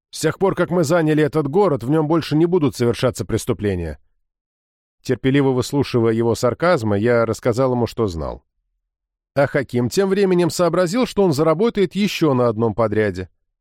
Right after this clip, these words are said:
«У меня и так хватает ваших просьб,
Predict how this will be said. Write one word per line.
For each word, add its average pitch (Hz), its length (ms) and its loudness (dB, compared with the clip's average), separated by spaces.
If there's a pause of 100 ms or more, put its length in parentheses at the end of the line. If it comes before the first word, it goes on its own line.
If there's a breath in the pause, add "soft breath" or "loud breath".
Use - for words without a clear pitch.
(920)
«У 151 100 2
меня 165 320 4
и 151 40 2
так 202 220 0
хватает 135 500 2
ваших 117 380 -2
просьб, 110 460 -2